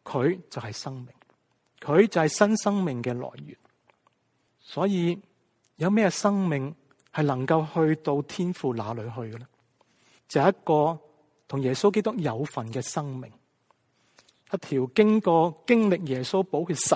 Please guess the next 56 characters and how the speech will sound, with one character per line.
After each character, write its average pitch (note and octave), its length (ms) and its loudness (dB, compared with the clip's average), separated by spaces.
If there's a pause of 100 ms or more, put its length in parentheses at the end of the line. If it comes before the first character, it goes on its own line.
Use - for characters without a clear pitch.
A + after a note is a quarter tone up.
(120)
淨 C3 200 -2
嘅 B2 80 -4
生 C#3+ 360 -6
命， - 120 -14 (720)
一 G3+ 60 6
個 F3+ 120 8
認 D#3+ 180 2
信 F3+ 200 2
耶 D3 100 2
穌 F#3+ 160 2
基 F#3+ 140 6
督 G3+ 160 0
喺 - 160 0
十 E3+ 80 8
字 F3 220 -4
架 F3 220 4
上 D#3+ 220 -2
邊 D3+ 140 -4
赦 F3 420 4
免 D#3+ 340 0 (260)
我 E3+ 140 2
哋 D3+ 120 2
罪 C3+ 260 0
過 C#3 200 -2
嘅 C#3 60 0
生 C#3+ 280 -8
命。 D3+ 120 -16 (1500)
唯 C#3+ 140 -2
有 F3+ 100 8
經 A3 240 4
歷 F3 160 0
耶 C#3+ 160 2
穌 G3 220 4
基 G#3 100 6
督 G#3+ 140 0
呢 G3+ 80 2
個 F3+ 80 6
拯 F3 400 0
救 E3 340 4 (460)
得 G#3+ 100 6
着 - 180 -2
嘅 E3 100 -2
新 F#3 180 0 (100)
嘅 C#3 120 -2
生 E3+ 200 -2
命， C3 240 -8 (260)
先 - 160 -4
能 C#3 140 0
夠 D3 160 -2
去 D3 100 -2
到 C#3 120 -4
天 F3 300 -4
父 B2+ 180 -6
那 G#2+ 220 -8
裏 A2+ 100 -12
去。 G#2 280 -16